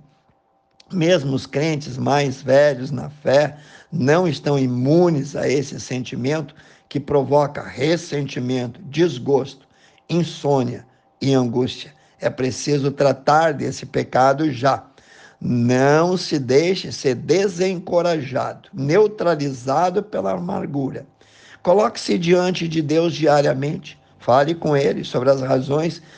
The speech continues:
que te levaram a chegar nesse ponto e peça que Ele te restaure novamente, dando a você alegria, perdão. E, e não deixe o inimigo te tirar a tua paz.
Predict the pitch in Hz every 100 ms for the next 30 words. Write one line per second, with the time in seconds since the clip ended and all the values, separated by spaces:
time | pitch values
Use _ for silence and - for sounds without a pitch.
0 | - 135 120 143 143 131 131 151 185 -
1 | 139 - 139 120 135 151 139 135 170 -
2 | 117 - 156 196 - - - - - -
3 | 147 180 196 185 - 135 147 165 151 156
4 | 120 131 117 - - 147 208 208 147 139
5 | 131 127 127 175 180 135 143 220 247 185
6 | 143 135 - 139 131 - 143 160 156 143
7 | - _ - 131 131 127 147 170 180 147
8 | 147 - _ _ - - - - 135 127
9 | - 139 139 170 226 185 196 190 165 165
10 | 165 151 156 196 165 139 147 143 - 135
11 | 147 160 160 139 - - - - - 127
12 | - -